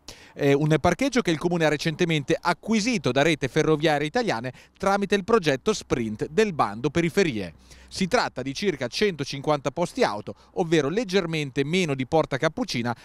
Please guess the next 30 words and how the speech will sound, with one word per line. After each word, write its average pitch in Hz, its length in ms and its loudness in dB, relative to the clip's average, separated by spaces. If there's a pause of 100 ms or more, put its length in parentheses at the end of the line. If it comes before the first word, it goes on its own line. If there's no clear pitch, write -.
(100)
ma 226 120 2
intanto 143 500 -2
è 156 100 0
una 180 120 4
situazione 160 600 0
utile 214 380 0
a - 140 -6
conciliare 180 580 0
le 131 100 -4
esigenze 143 440 -4
di 135 80 -6
fruizione 143 480 -2
della 175 180 4
sosta 139 360 -2
della 165 180 2
città. 139 460 -2 (1000)
Una 160 180 4
soluzione 190 440 2
che 147 140 0
di 135 120 -2
fatto 156 440 0
è 135 100 -2
stata 143 540 0
accelerata, 127 800 -2
visto 120 640 -4
le, 123 200 0
eh, 113 200 -4
circostanze 120 760 -2
di 107 80 -10
chiusura 120 480 -2